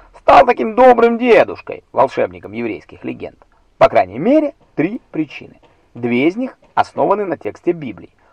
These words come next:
Во-первых, Библия предполагает, что Ильяу не умер, а на глазах своего ученика Элиши он внезапно вознёсся на небо в огненной колеснице. Малахим два, два одиннадцать. За исключением Эноха, Берешит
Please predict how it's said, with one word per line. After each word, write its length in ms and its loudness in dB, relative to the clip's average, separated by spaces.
Во-первых, 600 -4
Библия 420 -10
предполагает, 840 -4
что 400 -4
Ильяу 420 2
не 160 -2
умер, 460 -4
а 80 -8
на 100 -4
глазах 380 -2
своего 380 -6
ученика 640 -6
Элиши 520 -6
он 160 -8
внезапно 540 0
вознёсся 540 -6
на 160 2
небо 420 -6
в 140 -10
огненной 380 -4
колеснице. 580 -14
Малахим 580 -4
два, 300 2
два 300 4
одиннадцать. 480 -4
За 240 4
исключением 840 -2
Эноха, 600 2
Берешит 560 -2